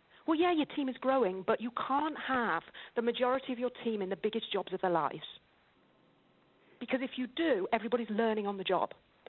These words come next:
What you need to have, and this happened to me with a, uh, C E O I was working with, they were wanted, they were gonna expand into Europe. And so I sat down and I asked them the question, "Size of your business in two years' time?" And they said they're gonna grow in Europe.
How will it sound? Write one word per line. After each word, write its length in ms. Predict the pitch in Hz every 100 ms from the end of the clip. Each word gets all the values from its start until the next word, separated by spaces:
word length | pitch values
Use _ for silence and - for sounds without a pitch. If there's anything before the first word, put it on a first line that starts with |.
| _ - -
What 180 | 240 240
you 140 | 254
need 440 | 247 262 330 330 330
to 80 | 202
have, 440 | - 170 131 180 -
and 100 | 226
this 80 | 247
happened 320 | 226 220 233 208
to 40 |
me 200 | 220 220
with 220 | 196 202 208
a, 280 | 190 190
uh, 280 | 190 185 180 - - - - _ _
C 200 | 294 240
E 60 | 233
O 100 | 247
I 100 | 196
was 140 | 196
working 380 | 185 175 - 190
with, 220 | 175 202
they 100 | -
were 100 | 196
wanted, 280 | 190 196 196
they 80 | 214
were 140 | 202 202
gonna 160 | 202
expand 360 | 196 - 190 190
into 200 | 185 208
Europe. 480 | 262 381 - - - -
And 100 | 214
so 80 | 214
I 80 | 202 -
sat 160 | 185
down 240 | 170 202 262
and 100 | 196
I 80 |
asked 200 | 202 185 -
them 80 |
the 60 | 233
question, 480 | - 180 - 240 285 - -
"Size 220 | 185 202
of 80 | 262
your 80 | 254
business 300 | 226 247 269
in 140 | 247 220 _ - -
two 80 | 247
years' 220 | 262 277
time?" 340 | - 190 190 240 - - -
And 100 | -
they 80 | 262
said 140 | 262 233
they're 80 |
gonna 140 | 233 233
grow 220 | 208 185
in 100 | 220
Europe. 320 | 349 403 156